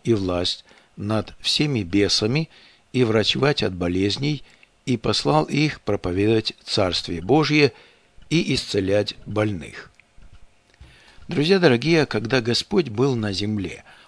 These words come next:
Он дал особый дар исцеления своим апостолам. Это были дары для знамения. Они должны были продемонстрировать, что Иисус есть действительно тот,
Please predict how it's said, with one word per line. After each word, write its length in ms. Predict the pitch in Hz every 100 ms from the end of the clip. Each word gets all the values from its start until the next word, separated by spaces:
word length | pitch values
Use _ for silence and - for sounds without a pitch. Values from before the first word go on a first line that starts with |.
| -
Он 220 | 135 131
дал 240 | 117 120 -
особый 540 | 110 104 - 208 151
дар 400 | 123 120 117 107 - _ _ -
исцеления 920 | 117 - - 104 98 123 120 113 107 - -
своим 480 | - 98 101 110 101
апостолам. 680 | 95 110 104 - - 62 - - - _ _ _ _ - -
Это 220 | - 139
были 560 | 151 180 180 165 151 139 -
дары 680 | 120 120 107 117 170 170 - _ _ -
для 520 | 85 95 123 131 123 - _ _ -
знамения. 680 | - 98 127 135 117 73 - - _ _ _ _ - -
Они 260 | 104 160
должны 360 | 185 170 147 170
были 220 | 143 160
продемонстрировать, 1080 | 151 110 113 120 135 139 - 110 101 87 85
что 320 | - - 107
Иисус 380 | 107 - 208 -
есть 360 | 110 147 120 104
действительно 760 | 107 - - 220 - 135 117
тот, 460 | - - 110 -